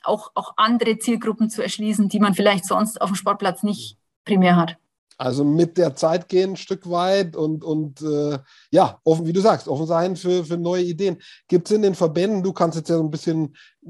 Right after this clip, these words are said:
Speaker 2: äh, genau für den B F V sprechen, aber vielleicht auch in den anderen Landesverbänden oder beim D F B, gibt's so Ansprechpartner, Menschen wie dich, die sagen, "Mensch, äh, ich mache hier Vereinsarbeit und ich brauche ein paar Tipps",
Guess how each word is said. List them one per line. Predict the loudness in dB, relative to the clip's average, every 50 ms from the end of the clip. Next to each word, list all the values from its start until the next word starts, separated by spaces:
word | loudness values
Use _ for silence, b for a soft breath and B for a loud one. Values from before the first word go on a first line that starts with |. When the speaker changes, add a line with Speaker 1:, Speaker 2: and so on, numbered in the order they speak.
| -18 -12
Speaker 2:
äh, | -4 0 2 2 2
genau | 2 2 2 4 4 4 4
für | 2 0
den | -2 -4 -2 -2
B | -2 -2
F | -2 0
V | 2 2 2 2
sprechen, | 2 0 -2 -2 0 0 0
aber | 0 -2 -2 -2
vielleicht | -2 -4 -4 -4 -4
auch | -4 -4 -4
in | -4
den | -4 -4 -4
anderen | -4 -2 -2 0 0 0
Landesverbänden | 0 0 -2 -2 -4 -2 -4 -2 0 0 -2 0 -2 -2
oder | -2 -4 -4 -4
beim | -6 -8 -6 -6 -4 -4 -2
D | -2 -2 -4
F | -4 -4
B, | _ 0 0 0 -2 B B B B B B B _ -16
gibt's | -4 -2 -2 -2 2
so | 2 2 2 4
Ansprechpartner, | 0 -2 0 0 0 0 0 0 2 2 2 2 2 2 0 0 0 0 0 2
Menschen | 4 4 4 4 4 2 0 -2
wie | -2 -2
dich, | 0 0 0 0 -2 -4
die | 0 2 2 2 b b b b b _
sagen, | -2 0 0 2 2 0 0
"Mensch, | 2 2 2 0 -2 -4 -6
äh, | -4 -4 -2 -2 -4 -6 -8 -10 -12 -8
ich | -8 -8 -8 -10 _ _
mache | -16 -14 -12 -8 -4 -2 -2 -2 0 0
hier | 0 2 0 0 -4 -10
Vereinsarbeit | -10 -8 -6 -2 -2 0 2 2 2 2 2 2 2 2 2
und | 0 -4 -4
ich | -6 -2
brauche | 2 2 2 2
ein | 4 2
paar | 2 0 2
Tipps", | 0 -2 -2 -2 -6 -16 -20